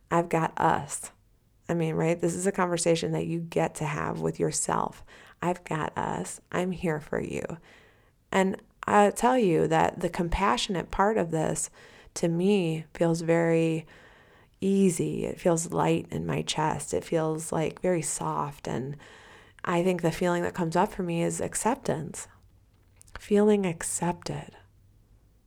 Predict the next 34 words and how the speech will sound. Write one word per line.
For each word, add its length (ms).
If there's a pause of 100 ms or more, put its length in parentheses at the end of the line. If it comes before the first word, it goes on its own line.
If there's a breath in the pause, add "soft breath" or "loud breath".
(240)
right? 320
How 480 (580 loud breath)
easy 420
that 260
feels 420
and 120
how 240
comfortable 760
that 220
feels. 540 (840 soft breath)
And 220
what 160
happens 460
when 180
I 80
feel 380
accepted? 840
Well, 300
I 120
allow 260
myself 400
to 120
feel 320
what 140
I 120
do. 400
I 180
let 240
them, 260
those 240
emotions 400
come 240
and 100
go. 400